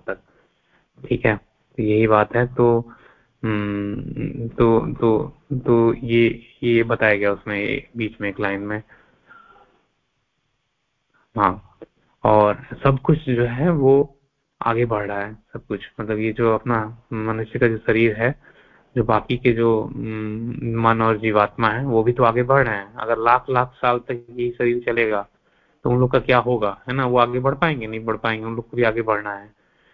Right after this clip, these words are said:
तो उन, उन सबको आगे बढ़ना है सृष्टि चक्र में। इस कारण से जो, जो मृत्यु होती है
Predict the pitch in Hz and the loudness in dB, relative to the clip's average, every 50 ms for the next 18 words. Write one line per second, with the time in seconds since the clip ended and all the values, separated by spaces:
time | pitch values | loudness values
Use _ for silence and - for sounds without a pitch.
0 | _ _ _ _ _ _ _ _ 117 113 107 107 107 104 107 110 113 117 107 - | _ _ _ _ _ _ _ _ -4 -2 0 0 0 0 0 -2 -2 -4 -6 -8
1 | - - - - 131 120 117 113 - 127 127 127 - - 131 117 110 110 117 113 | -14 -16 -10 -8 -6 -6 -6 -4 -2 -2 -2 -2 0 0 2 2 2 0 -2 -4
2 | 117 107 107 110 113 110 113 120 - _ _ _ _ _ - 117 110 117 117 - | -4 -4 -4 -6 -6 -6 -8 -8 -12 _ _ _ _ _ -10 -8 -8 -8 -6 -4
3 | - 113 - - 113 120 139 156 151 143 131 - - 123 117 117 117 117 - 123 | -4 -4 -4 -4 -4 -4 -4 -4 -4 -6 -6 -2 0 0 0 0 -4 -6 -6 -4
4 | 117 123 120 113 123 127 127 127 117 113 110 117 117 113 - 117 113 117 120 - | -2 -2 -4 -4 -6 -8 -10 -10 -10 -6 -4 -2 -2 -2 -4 -4 -2 -2 -2 -2
5 | _ - 151 135 120 120 110 - - 110 113 147 170 170 | _ -2 0 2 2 0 0 0 -2 -4 -2 -4 -4 -6